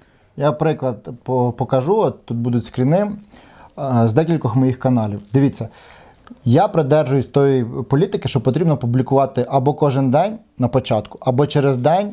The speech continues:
або якщо вже у вас канали мощні, там валять мільйони переглядів за сорок вісім годин, то хоча б там через два дні. Тобто в тиждень я публікую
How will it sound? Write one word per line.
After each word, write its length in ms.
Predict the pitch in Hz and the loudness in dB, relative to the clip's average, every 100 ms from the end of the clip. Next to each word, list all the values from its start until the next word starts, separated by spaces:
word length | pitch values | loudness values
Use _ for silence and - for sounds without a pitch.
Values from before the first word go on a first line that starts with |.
| - | -6
або 220 | 131 135 | 0 0
якщо 220 | 143 - | 0 0
вже 100 | 135 | 0
у 40 | 139 | 0
вас 160 | 135 | 0
канали 420 | - 139 143 139 127 | 0 0 2 2 0
мощні, 640 | 135 143 147 135 - 120 | 2 2 2 -2 -4 -4
там 280 | 113 127 120 | 0 0 2
валять 300 | 131 123 117 | 0 0 -2
мільйони 420 | 127 131 135 135 | 0 2 2 2
переглядів 560 | 120 131 135 120 117 120 | 0 2 2 0 -2 -2
за 100 | 117 | 0
сорок 280 | 143 123 139 | 0 0 -2
вісім 280 | - 127 | -2 0
годин, 380 | 117 127 190 240 - - - - - - | 0 2 0 0 -6 -18 -20 -20 -20 -2
то 120 | 165 170 | 0 2
хоча 380 | 160 - 190 208 | 0 2 2 2
б 40 | - | 0
там 280 | 156 147 117 - - - - - | 0 0 -4 -14 -20 -20 -16 -2
через 300 | 180 185 143 | 0 2 0
два 220 | 135 165 | 2 0
дні. 320 | 123 123 107 - | 0 -6 -6 -2
Тобто 460 | 139 139 160 143 | -4 0 0 2
в 160 | 123 104 | -2 -8
тиждень 460 | - 208 220 170 151 | 0 2 2 2 2
я 80 | |
публікую 680 | - 135 143 147 202 202 147 | 0 0 -2 0 0 2 0